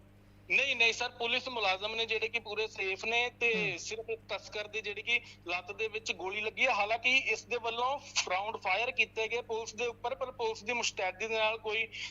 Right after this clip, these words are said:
Speaker 1: ਜਿਹੜਾ ਕਿ ਨੁਕਸਾਨ ਪੁਲਿਸ ਪ੍ਰਸ਼ਾਸਨ ਦਾ ਨਹੀਂ ਹੋਇਆ ਹੈ ਤੇ ਇਸ ਨੂੰ ਜਿਹੜਾ ਕਿ ਰਾਉਂਡ ਅਪ ਕਰਕੇ ਫੜ ਕੇ ਤੇ ਸਿਵਲ ਹਸਪੀਟਲ ਇਸ ਦੇ ਟ੍ਰੀਟਮੈਂਟ ਦੇ ਲਈ ਭੇਜ ਦਿੱਤਾ ਗਿਆ ਹੈ।
Speaker 2: ਜੀ, ਸ਼ੁਕਰੀਆ ਤਮਾਮ ਜਾਣਕਾਰੀ ਦੇ ਲਈ। ਤਾਂ ਪੁਲਿਸ ਵੱਲੋਂ ਜਿਹੜਾ ਹੈ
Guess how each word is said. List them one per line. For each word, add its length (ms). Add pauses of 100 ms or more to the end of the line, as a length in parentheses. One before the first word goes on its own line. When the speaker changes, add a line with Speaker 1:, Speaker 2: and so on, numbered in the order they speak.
Speaker 1:
ਜਿਹੜਾ 220
ਕਿ 140
ਨੁਕਸਾਨ 500
ਪੁਲਿਸ 280
ਪ੍ਰਸ਼ਾਸਨ 560
ਦਾ 100
ਨਹੀਂ 240
ਹੋਇਆ 240
ਹੈ 100
ਤੇ 160
ਇਸ 180
ਨੂੰ 80
ਜਿਹੜਾ 200
ਕਿ 200
ਰਾਉਂਡ 300
ਅਪ 160
ਕਰਕੇ 340 (600)
ਫੜ 160
ਕੇ 160
ਤੇ 180
ਸਿਵਲ 440
ਹਸਪੀਟਲ 420
ਇਸ 80
ਦੇ 120
ਟ੍ਰੀਟਮੈਂਟ 520
ਦੇ 120
ਲਈ 120
ਭੇਜ 300
ਦਿੱਤਾ 260
ਗਿਆ 160
ਹੈ। 140 (160)
Speaker 2:
ਜੀ, 260
ਸ਼ੁਕਰੀਆ 320
ਤਮਾਮ 300
ਜਾਣਕਾਰੀ 440
ਦੇ 120
ਲਈ। 220
ਤਾਂ 180
ਪੁਲਿਸ 320
ਵੱਲੋਂ 360 (400)
ਜਿਹੜਾ 260
ਹੈ 260